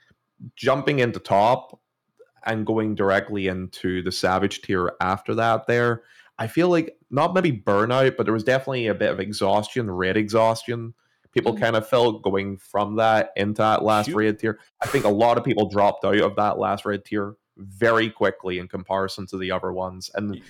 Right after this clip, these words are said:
Speaker 1: it could be a mixture of how was the quality of that overall raid tier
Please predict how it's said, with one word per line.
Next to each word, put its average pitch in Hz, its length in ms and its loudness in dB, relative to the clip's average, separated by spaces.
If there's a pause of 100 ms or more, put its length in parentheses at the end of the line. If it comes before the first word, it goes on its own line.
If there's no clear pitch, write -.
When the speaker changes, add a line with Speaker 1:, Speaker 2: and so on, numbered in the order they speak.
(100)
Speaker 1:
it 107 120 -6
could 123 100 -4
be 127 100 4
a 110 60 4
mixture 107 460 -4
of 95 320 -2 (420)
how 123 300 4
was 117 220 0
the 101 60 -4
quality 107 460 2
of 98 100 0
that 95 160 0
overall 95 480 0
raid 117 340 -2
tier 135 400 -2